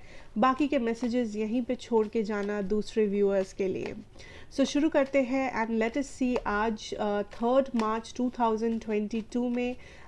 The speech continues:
आप लोग क्या जान सकते हो, क्या जानना ज़रूरी है।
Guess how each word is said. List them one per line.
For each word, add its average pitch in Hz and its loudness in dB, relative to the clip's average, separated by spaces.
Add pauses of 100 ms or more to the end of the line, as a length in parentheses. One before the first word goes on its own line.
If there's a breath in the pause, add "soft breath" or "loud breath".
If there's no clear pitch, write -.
आप 220 0
लोग 233 4
क्या 226 2
जान 214 0
सकते 214 -4
हो, 208 0
क्या 208 0
जानना 202 -2
ज़रूरी 202 2
है। - -10